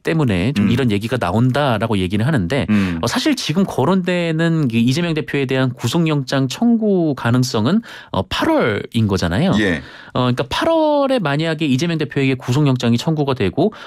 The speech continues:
Speaker 1: 어, 실제로 이재명 대표가 뭐 영장 실질 심사를 받아서 구속이 된다면, 어, 그렇다면은 그 팔월에 대표직을 내려놔야 되는 상황인 건데, 어, 갑자기 이제 시월에 대표직을 내려놓겠다라는
Speaker 2: 음.
Speaker 1: 게 지금 시점이 좀 맞지 않아서,
Speaker 2: 네.
Speaker 1: 네,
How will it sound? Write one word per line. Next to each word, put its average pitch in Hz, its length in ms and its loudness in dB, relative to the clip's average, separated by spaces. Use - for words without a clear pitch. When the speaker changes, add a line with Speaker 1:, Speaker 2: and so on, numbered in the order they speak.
Speaker 1:
어, - 60 -2
실제로 247 360 0
이재명 143 340 0
대표가 123 720 0
뭐 95 160 -2
영장 127 320 0
실질 196 320 0
심사를 156 300 -2
받아서 110 260 -2
구속이 123 400 -2
된다면, 107 580 0
어, 117 120 -2
그렇다면은 208 1120 2
그 123 80 -2
팔월에 294 600 2
대표직을 139 460 -2
내려놔야 160 360 2
되는 127 160 0
상황인 107 340 0
건데, 80 380 -4
어, - 100 -8
갑자기 - 300 -2
이제 139 120 0
시월에 285 600 2
대표직을 120 360 -2
내려놓겠다라는 101 720 0
Speaker 2:
음. 123 40 0
Speaker 1:
게 113 240 0
지금 110 100 0
시점이 226 400 0
좀 139 160 -2
맞지 95 320 -4
않아서, 80 460 -2
Speaker 2:
네. 90 80 0
Speaker 1:
네, 85 300 0